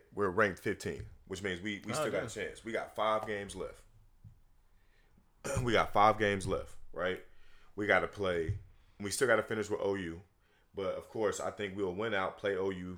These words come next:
Speaker 1: and then play O U twice, and still have a chance.
Speaker 2: Yeah. If y'all beat O U the first time and then beat them the second time, y'all fuck around and be top five.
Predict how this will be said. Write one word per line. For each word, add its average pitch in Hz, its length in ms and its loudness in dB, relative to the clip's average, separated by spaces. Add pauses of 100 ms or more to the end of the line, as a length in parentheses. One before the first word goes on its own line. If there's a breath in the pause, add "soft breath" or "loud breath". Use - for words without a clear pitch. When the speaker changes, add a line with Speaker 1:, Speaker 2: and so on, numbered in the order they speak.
(160)
Speaker 1:
and 87 100 -4
then 87 80 -4
play 92 160 -2
O 80 100 2
U 87 140 -4
twice, - 420 -6 (240 soft breath)
and 85 80 -6
still 107 280 2
have 90 200 0
a 82 40 -6
chance. 80 500 -8
Speaker 2:
Yeah. 143 160 0 (400 soft breath)
If 101 100 -10
y'all 143 240 6
beat 151 200 0
O 151 100 4
U 151 140 0
the 131 80 -2
first 139 320 0
time 123 260 -2
and 113 100 -4
then 120 200 -2
beat 123 100 0
them 110 100 -4
the 107 60 -8
second 110 220 -4
time, 101 160 -4
y'all 110 160 2
fuck 113 140 -2
around 104 160 -2
and 101 80 -6
be 98 160 -6
top 90 300 -8
five. - 220 -8